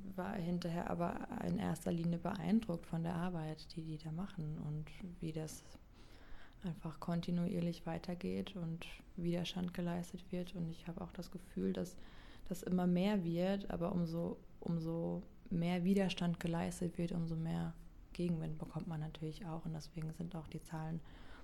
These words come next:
momentan oder die, die Fälle von, von Ermordeten oder Journalistinnen oder generell Aggressionen gegen Aktivistinnen oder kritische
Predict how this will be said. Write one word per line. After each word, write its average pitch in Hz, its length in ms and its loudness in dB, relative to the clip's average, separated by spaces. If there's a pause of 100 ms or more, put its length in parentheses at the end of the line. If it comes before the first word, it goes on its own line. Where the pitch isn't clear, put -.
(140)
momentan 175 760 2
oder 175 160 0
die, 175 220 -2
die - 140 -10
Fälle 175 420 0
von, 170 420 -2 (220)
von - 120 -2
Ermordeten 165 640 0
oder 160 200 -2 (240)
Journalistinnen 175 760 0
oder 170 220 0
generell 165 500 -2
Aggressionen 175 680 0 (580)
gegen 165 280 2
Aktivistinnen 165 920 -2
oder 160 200 -4
kritische - 680 -6